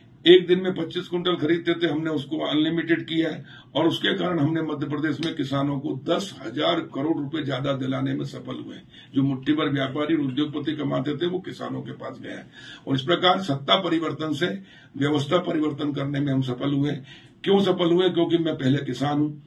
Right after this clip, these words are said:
बाद में मंत्री हूं। शिवराज सिंह जी पहले किसान हैं, बाद में मुख्यमंत्री हैं और प्रधानमंत्री जी गरीब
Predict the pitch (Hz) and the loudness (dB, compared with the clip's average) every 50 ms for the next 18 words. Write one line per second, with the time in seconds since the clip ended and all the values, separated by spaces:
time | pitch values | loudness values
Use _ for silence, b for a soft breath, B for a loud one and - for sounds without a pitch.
0 | - _ - - - 110 113 127 131 143 135 139 139 139 131 - 135 151 151 147 | -20 _ -14 -8 -6 -4 -4 -2 0 0 0 2 0 0 -2 -2 0 2 2 2
1 | 135 - 131 127 143 143 147 - 143 143 143 135 139 131 - 127 131 135 131 131 | 0 0 -2 -2 -2 -4 -4 -2 -2 -2 0 0 -2 -2 -2 -4 -4 -2 -4 -4
2 | - - - - 147 139 139 147 143 131 127 127 127 127 131 131 131 131 123 - | -6 -8 -8 -6 -4 -2 0 0 0 -2 -2 -4 -6 -4 -2 0 0 0 -2 -2
3 | - 135 135 131 131 127 135 135 135 135 135 - B B B B B B B B | -2 -2 0 0 0 -2 -2 -2 -2 -2 -4 -6 B B B B B B B B
4 | 127 - - - 135 127 139 175 180 170 156 156 143 147 151 147 147 156 151 135 | -6 -4 -4 -2 2 4 4 4 4 2 0 0 0 0 0 0 0 0 0 0
5 | 139 135 147 147 147 - | 0 0 0 0 0 -2